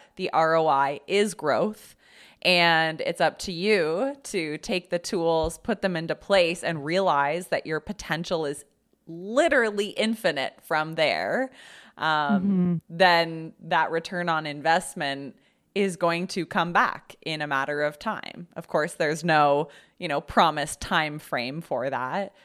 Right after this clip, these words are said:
Speaker 1: Just like if you get a gym membership, they don't guarantee you're gonna lose weight in thirty days. However, the R O I is that you're going to get healthier over time,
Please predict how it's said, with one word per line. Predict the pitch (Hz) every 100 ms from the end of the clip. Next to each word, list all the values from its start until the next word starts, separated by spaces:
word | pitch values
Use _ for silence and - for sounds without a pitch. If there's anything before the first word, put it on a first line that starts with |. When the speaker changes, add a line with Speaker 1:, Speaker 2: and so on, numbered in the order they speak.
| _
Speaker 1:
Just | - 185
like | 170 151
if | 156
you | 160
get | 156 139
a |
gym | - 180
membership, | 175 156 160 - 151 151
they | 160
don't | 170 165
guarantee | 165 170 165 180 208 202
you're | 160 147
gonna | 147 139
lose | 165 190 180
weight | 175 185 165 147 -
in | 160 156 147 165 -
thirty | 165 156 147
days. | 147 127 165 226 - _ _ _
However, | - 165 151 156 160 135 139 175 208 - _ -
the | 143
R | 156 151
O | 147
I | 147 170 151 147
is | 156 160 160
that | 147
you're | - 165 165
going | 170 165 175
to | 170 156
get | 143 139
healthier | - 160 160 - 135 - - - -
over | 156 143 139
time, | - 131 67 69 147